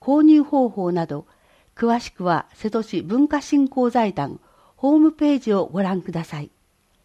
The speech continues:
すでにご購入のチケットをお持ちの方は、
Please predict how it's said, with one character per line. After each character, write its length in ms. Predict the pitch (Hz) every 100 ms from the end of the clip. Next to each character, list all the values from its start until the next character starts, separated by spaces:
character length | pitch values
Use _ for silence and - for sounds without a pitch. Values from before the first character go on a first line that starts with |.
| _ _ _ _
す 120 | -
で 160 | 269 285
に 240 | 220 - -
ご 160 | 220
購 240 | 214 294 311
入 240 | 302 311
の 140 | 302 294
チ 120 | -
ケ 100 | 302
ッ 120 | 294
ト 160 | 226 190
を 160 | -
お 20 |
持 140 | 165 220
ち 160 | 214
の 80 | 233
方 260 | 220 208 185
は、 160 | 147